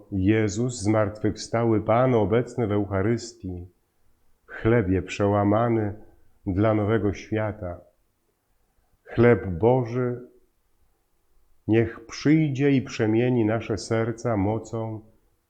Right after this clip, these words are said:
swojej miłości. Niech ta przemiana oznacza budowanie relacji z innymi w oparciu o wzajemną miłość,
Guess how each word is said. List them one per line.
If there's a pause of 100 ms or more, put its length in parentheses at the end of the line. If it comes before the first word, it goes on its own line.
(260)
swojej
miłości. (1300)
Niech
ta
przemiana
oznacza (540)
budowanie
relacji
z
innymi
w
oparciu
o
wzajemną
miłość,